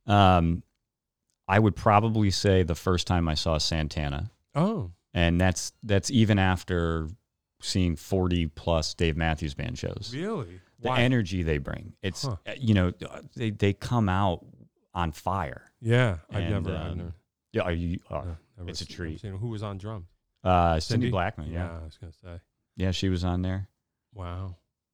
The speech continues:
Speaker 1: Saw them, um, we saw the Doobie Brothers open for them just before the pandemic.
Speaker 2: Oh, wow.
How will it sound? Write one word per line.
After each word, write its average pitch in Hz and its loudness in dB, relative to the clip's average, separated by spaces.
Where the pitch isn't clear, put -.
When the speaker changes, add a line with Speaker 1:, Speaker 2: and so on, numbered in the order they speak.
Speaker 1:
Saw 104 4
them, 95 2
um, 85 0
we 101 -10
saw - 0
the 95 0
Doobie 101 2
Brothers 80 0
open 87 0
for 82 -6
them 78 -2
just 78 -6
before 82 -4
the 78 -4
pandemic. 78 -4
Speaker 2:
Oh, 117 2
wow. 95 -6